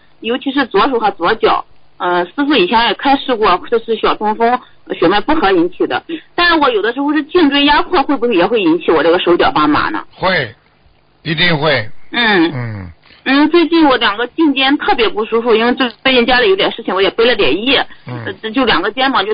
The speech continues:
Speaker 1: 难，很抬不起来那种感觉。
Speaker 2: 嗯，我告诉你，这个就是跟你帮人家背业有关系的，嗯。
Speaker 1: 嗯，就很明显就背，就感觉有背业的感觉了。
Speaker 2: 一定要，
Speaker 1: 那师父，您看我这样，
Speaker 2: 一，
Speaker 1: 尤其
Speaker 2: 一般，
Speaker 1: 嗯。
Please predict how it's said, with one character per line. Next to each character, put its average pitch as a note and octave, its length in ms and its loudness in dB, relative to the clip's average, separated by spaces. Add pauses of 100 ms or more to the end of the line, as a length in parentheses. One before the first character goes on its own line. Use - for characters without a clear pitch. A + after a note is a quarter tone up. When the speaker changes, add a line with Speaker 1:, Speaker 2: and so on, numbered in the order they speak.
(100)
Speaker 1:
难， F#3+ 180 -2
很 F#3+ 360 0 (160)
抬 - 140 0
不 A3 120 -4
起 - 140 -6
来 - 120 2
那 G4+ 100 -2
种 E3+ 100 0
感 B2+ 220 -2
觉。 - 160 -10 (180)
Speaker 2:
嗯， A#2+ 380 -12
我 A2 120 -12
告 D3+ 200 -8
诉 C3 140 -6
你， A#2 180 -10
这 D3+ 160 -10
个 D3 140 -8
就 C3+ 180 -6
是 C3+ 260 -6 (380)
跟 C#3+ 180 -4
你 B2+ 140 -8 (100)
帮 C#3 160 -6
人 C#3 80 -10
家 C#3 120 -8
背 C#3 240 -6
业 C#3+ 220 -6
有 G2+ 140 -10
关 G2 240 -16
系 - 180 -12
的， - 20 -20 (320)
嗯。 F3 1400 -6
Speaker 1:
嗯， - 120 -6 (360)
就 C#4+ 200 2
很 G3 200 0
明 A3 220 2
显 C4+ 180 -2
就 A3+ 80 -6
背， A3+ 280 0
就 A#3+ 120 0
感 D#3 160 -2
觉 D#3 80 -2
有 F3 80 -2
背 F#3 140 -2
业 G#3 100 0
的 G3 80 0
感 C3 220 -4
觉 A#2 100 -2
了。 C#3+ 260 0
Speaker 2:
一 D#3+ 120 -8
定 G#3 160 -2
要， B3 80 -2
Speaker 1:
那 - 20 0
师 C#4+ 160 0
父， C4+ 140 0
您 B3+ 80 2
看 D4 240 0
我 A3+ 100 -4
这 A#3 140 -6
样， A#3+ 280 0
Speaker 2:
一， G#3+ 40 -16
Speaker 1:
尤 C4+ 100 -4
其 - 120 -4
Speaker 2:
一 F#3 40 0
般， G3+ 320 0
Speaker 1:
嗯。 G3+ 80 -6